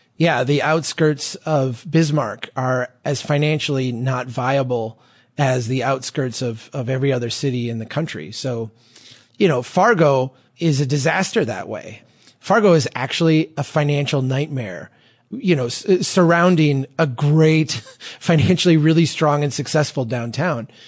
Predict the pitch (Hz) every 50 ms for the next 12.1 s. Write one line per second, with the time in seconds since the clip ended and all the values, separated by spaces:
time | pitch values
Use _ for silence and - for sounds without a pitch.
0 | - - - - - 180 175 170 165 165 165 196 190 175 190 180 165 151 143 143
1 | - - 139 147 127 139 151 139 165 175 175 - 151 147 147 143 147 143 131 135
2 | 127 120 131 123 123 120 - - 127 131 - 143 139 139 135 131 120 127 113 113
3 | 135 143 185 214 160 131 117 120 _ _ _ _ _ _ - 156 165 151 185 175
4 | - - - 170 170 180 175 143 151 160 151 131 131 135 - - - - _ _
5 | _ _ _ _ _ _ _ - 147 160 151 - - 156 147 135 156 151 151 -
6 | - 151 139 135 135 139 156 165 165 151 151 139 113 - 131 139 147 143 - 139
7 | 120 117 110 - - 117 110 113 117 - _ - - _ _ - 135 135 131 -
8 | - - 160 160 160 147 135 120 113 117 123 131 170 170 - 139 123 120 - 135
9 | 127 113 113 107 107 127 156 196 196 196 - 127 113 107 - - 135 123 113 117
10 | 135 123 117 127 135 135 135 147 147 135 127 - 143 123 139 123 120 110 120 117
11 | 117 117 110 123 127 127 120 120 117 110 123 113 120 120 110 143 175 180 113 82
12 | 98 -